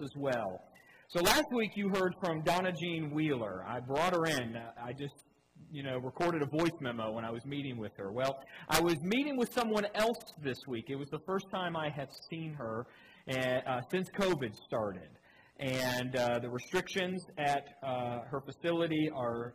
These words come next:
loose enough where I, I could go see her finally. It was such a great, uh, time together.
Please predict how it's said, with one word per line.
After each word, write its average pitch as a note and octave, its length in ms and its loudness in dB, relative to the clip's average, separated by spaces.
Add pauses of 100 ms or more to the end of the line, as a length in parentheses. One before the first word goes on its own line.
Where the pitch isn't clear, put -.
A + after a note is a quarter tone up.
loose E3+ 300 0
enough C#3 300 0
where C3+ 180 2
I, B2 240 2 (100)
I A#2+ 120 -6
could B2+ 200 -10
go C3 320 0 (160)
see D#3 160 0
her B2 280 -2
finally. D3 480 0
It B2 100 -2
was A#2+ 100 -6 (100)
such F3 220 -2
a D3+ 40 -2
great, C3+ 340 -2 (460)
uh, A#2 400 2 (160)
time D3 440 -2
together. D#3+ 540 2